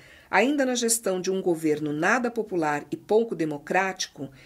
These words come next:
que aprofundamos o estudo de novas concepções de educação e práticas pedagógicas.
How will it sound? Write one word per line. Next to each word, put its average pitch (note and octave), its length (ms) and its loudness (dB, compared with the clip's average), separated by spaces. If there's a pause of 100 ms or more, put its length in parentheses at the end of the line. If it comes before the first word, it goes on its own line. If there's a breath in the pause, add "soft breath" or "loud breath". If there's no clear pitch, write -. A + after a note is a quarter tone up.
(280 loud breath)
que C#4 140 0
aprofundamos B3+ 720 2
o A#3 60 0
estudo G#3+ 460 -2
de G3 100 -2
novas C4 400 0
concepções A3 720 -4
de E3 80 -2
educação D#3 760 -2 (440 loud breath)
e A#3+ 80 -2
práticas A3 560 -2
pedagógicas. C#3+ 1080 -4